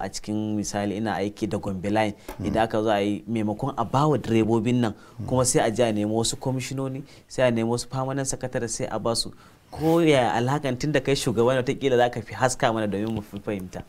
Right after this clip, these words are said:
Speaker 2: To kaga wannan, wannan tambaya, tambaya ne da yake da muhimmanci, amma dai magana na gaskiya ko ba
Speaker 1: Na'am.
Speaker 2: gaskiya bane, duk
Speaker 1: Mm.
Speaker 2: abin da za a yi ya kamata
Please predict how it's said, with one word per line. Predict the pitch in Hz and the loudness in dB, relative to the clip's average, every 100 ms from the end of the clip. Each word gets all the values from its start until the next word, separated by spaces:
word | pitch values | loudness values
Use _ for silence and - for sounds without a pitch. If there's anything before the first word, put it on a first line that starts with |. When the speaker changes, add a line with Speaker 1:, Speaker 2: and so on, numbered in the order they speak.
| - - - - - - - - | -18 -20 -20 -20 -20 -20 -20 -4
Speaker 2:
To | - 123 | 6 6
kaga | - 143 160 165 160 - 135 | 6 6 10 10 8 6 6
wannan, | 139 - - | 8 8 6
wannan | - 165 175 | 6 6 6
tambaya, | 120 117 117 131 | 4 4 6 4
tambaya | 110 113 120 - | 4 4 6 6
ne | 120 | 4
da | 110 | 2
yake | 104 104 101 | 0 0 -2
da | 78 | 0
muhimmanci, | 92 98 95 98 - - - | 0 0 2 0 -2 -6 -2
amma | 98 113 | 0 2
dai | 135 151 - - | 4 2 2 0
magana | 101 98 127 113 | -2 2 2 2
na | 101 | 0
gaskiya | 95 90 - 76 71 | -2 -2 -4 -4 -6
ko | - 120 | 0 2
ba | 107 | 4
Speaker 1:
Na'am. | 92 | 2
Speaker 2:
gaskiya | 98 104 101 | 0 0 0
bane, | 98 101 | 2 2
duk | - | 2
Speaker 1:
Mm. | 117 | 4
Speaker 2:
abin | 69 | 2
da | 67 | 2
za | 57 - | 4 4
a | - | 4
yi | 107 113 - - - - - - - | 4 2 -4 -12 -12 -10 -10 -8 0
ya | 107 | 0
kamata | 110 110 104 98 - | 2 2 2 2 0